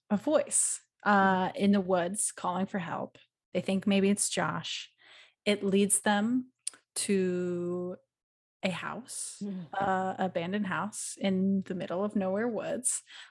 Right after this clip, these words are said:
Speaker 1: Um, this is after they've been walking in circles, no matter what direction they
Speaker 2: Yeah.
Speaker 1: go in. Um, they end up back at the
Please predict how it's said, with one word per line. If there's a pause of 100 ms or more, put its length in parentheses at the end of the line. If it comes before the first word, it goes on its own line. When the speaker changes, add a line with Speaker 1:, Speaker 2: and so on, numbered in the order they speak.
(120)
Speaker 1:
Um,
this
is
after
they've
been
walking
in
circles,
no
matter
what (200)
direction
they
Speaker 2:
Yeah.
Speaker 1:
go
in. (360)
Um,
they
end
up
back (360)
at
the